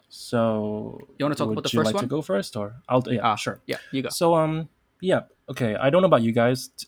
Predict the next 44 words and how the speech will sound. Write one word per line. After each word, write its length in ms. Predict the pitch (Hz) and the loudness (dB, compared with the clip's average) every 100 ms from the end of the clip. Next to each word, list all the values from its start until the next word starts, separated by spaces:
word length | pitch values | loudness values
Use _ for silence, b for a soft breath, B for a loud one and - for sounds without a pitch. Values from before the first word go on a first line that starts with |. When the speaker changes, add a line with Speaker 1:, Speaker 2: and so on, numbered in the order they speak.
| - | -6
Speaker 1:
do 120 | 127 | -2
you, 80 | 160 | -2
okay, 300 | - 104 98 - _ _ | 0 -4 -4 -16 _ _
Timothy, 340 | - 165 170 151 | -8 -4 -2 -4
do 340 | 120 123 143 | -6 -6 0
you 80 | 190 | 4
know 120 | 220 | 4
Nick 280 | 143 113 120 | 6 4 0
Cannon? 520 | - 151 175 190 170 - _ | -4 -2 -2 -4 -8 -16 _
Do 80 | 117 | -2
you 40 | |
know 100 | 165 | -2
who 140 | 143 139 | 2 2
Speaker 2:
Yes, 140 | 151 | 2
Speaker 1:
he 40 | 101 | 0
is? 160 | 131 | -6
Speaker 2:
of 120 | 135 - | -8 -8
course, 480 | 135 - - - - | -8 -8 -14 -16 -10
Nick 140 | 139 | -10
Cannon. 220 | - 113 | -8 -4
Speaker 1:
Yeah. 180 | 120 107 - - - _ _ | 0 0 -4 -14 -20 _ _
So 180 | - 113 | -6 -2
Nick 180 | 143 | -2
Cannon, 320 | - 139 123 120 | 0 2 2 2
he 140 | 123 | 0
appeared 260 | 113 131 117 | -2 0 0
on 140 | 107 | 2
Wild 220 | 113 117 | 4 4
'N 100 | 110 | 4
Out, 300 | 127 139 131 | 4 4 2
which 200 | - 107 | -2 -6
is 120 | 104 | -6
a 40 | 104 | -6
Speaker 2:
Mm-hmm. 160 | 104 | -2
Speaker 1:
rap 280 | 110 123 127 _ | 4 4 2 _
T 120 | - | -2
V 100 | 127 | 0
show, 360 | 123 131 127 123 | 0 2 2 0
and 200 | 117 107 | -2 -4
it's 140 | 107 | -6
great. 320 | - 147 147 - B B B - | 2 2 2 -4 B B B -14
So 280 | - 147 | 2 4
Nick 200 | 120 180 | 6 4
Cannon 440 | - 123 110 123 | 2 2 2 -2